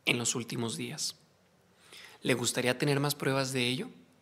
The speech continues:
La Biblia aporta más. De hecho, vamos a analizar otra. Abra su Biblia, por favor, en la segunda carta a Timoteo. La segunda carta a Timoteo, el capítulo tres,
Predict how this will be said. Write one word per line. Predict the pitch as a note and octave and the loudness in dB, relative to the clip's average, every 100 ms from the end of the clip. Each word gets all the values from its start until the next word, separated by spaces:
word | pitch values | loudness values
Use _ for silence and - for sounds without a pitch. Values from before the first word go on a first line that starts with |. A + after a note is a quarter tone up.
| - - - | -20 -16 2
La | D#3 C#3+ | 6 6
Biblia | G#3 C4 G#3 | 6 4 4
aporta | E3 D#3 D3+ D3+ | 4 2 4 4
más. | G#3+ A#3 - | 4 2 2
De | E3 | 2
hecho, | F3 G3 | 4 4
vamos | F3+ G3+ B3+ G3 | 6 6 6 4
a | |
analizar | F#3 D3+ C#3 D3+ | 2 2 2 2
otra. | C3+ B2 - - - _ - - - - | 0 -2 -8 -12 -20 _ -20 -20 -8 6
Abra | F3+ B3 | 6 8
su | A3 F3+ | 6 6
Biblia, | F#3+ G3 | 4 4
por | G#3 E3 | 4 0
favor, | - D3+ E3+ | 2 4 4
en | E3 | 4
la | |
segunda | D3+ D#3+ F#3+ G#3 G3+ | 4 4 2 0 0
carta | F#3 F3+ F#3 | 0 2 0
a | E3 | 0
Timoteo. | D3 B2 A2+ C#3 A#2+ - - - _ _ _ _ _ _ _ _ _ _ _ _ _ _ _ - - - - | 0 -2 0 0 0 -2 -14 -20 _ _ _ _ _ _ _ _ _ _ _ _ _ _ _ -20 -18 -12 0
La | C#3 | 4
segunda | C3 E3 G3 G3+ | 4 4 4 2
carta | F#3+ F3 F3+ D#3+ | 2 2 2 0
a | |
Timoteo, | - B2 A2+ A2+ D#3+ F3+ | 0 0 0 4 4 4
el | E3+ | 0
capítulo | C#3 B2+ C#3 - D3 C3+ | 0 0 -2 2 2 2
tres, | - F#3+ G#3+ - | 2 2 0 -2